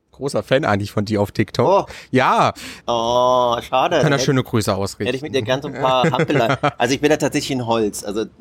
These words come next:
Speaker 2: Tanz-Challenges hätte ich tatsächlich versagt. Ich
Speaker 1: Das ist
Speaker 2: hatte
Speaker 1: bei ihr aber auch so. <laughs>
Speaker 2: Ach so, sehr schön. <laughs> Ich hab witzigerweise, ähm, auch so lustige, nette Menschen, die kennengelernt auf TikTok,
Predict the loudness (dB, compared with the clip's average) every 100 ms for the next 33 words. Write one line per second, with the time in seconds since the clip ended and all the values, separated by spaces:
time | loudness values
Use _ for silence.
0 | -10 -6 -6 -8 -6 -2 0 -2 -4 -4
1 | -4 -2 -6 -4 -4 0 2 0 -2 -20
2 | -20 -6 -2 0 0 0 0 0 -2 -4
3 | -8 -4 -4 -4 -8 -6 -2 -2 -2 -2
4 | 0 2 2 2 0 0 2 2 0 -2
5 | -4 -6 -8 -6 0 0 -2 _ -8 -6
6 | -2 0 2 0 0 0 0 -2 -6 -8
7 | -8 -4 0 0 0 -2 -6 -4 -2 0
8 | 0 2 2 2 2 0 -2 -4 -4 -2
9 | 0 0 0 -2 -4 -2 0 -2